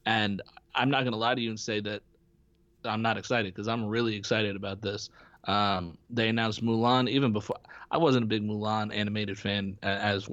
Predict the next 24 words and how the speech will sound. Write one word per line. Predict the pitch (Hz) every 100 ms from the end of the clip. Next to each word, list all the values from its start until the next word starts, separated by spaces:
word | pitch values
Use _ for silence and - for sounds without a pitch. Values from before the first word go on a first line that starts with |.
| 110
as | 101
it | 101
was, | 120 123 104
but, | 110 101 - - - -
um, | 113 101 -
th-, | -
they | 160
don't | 175 147
have | 127
to | 110
bring, | 107 110 107 110
bring, | 113 113 113 107 -
they | 131
don't | 139
have | 113
to | 107
do | 104
live | 107 110
action | 107 101
for | 110
everything. | 120 123 117 120 113 - -
Couple | - 160 147 113 -
live | 127 127 123
action | 120 117 117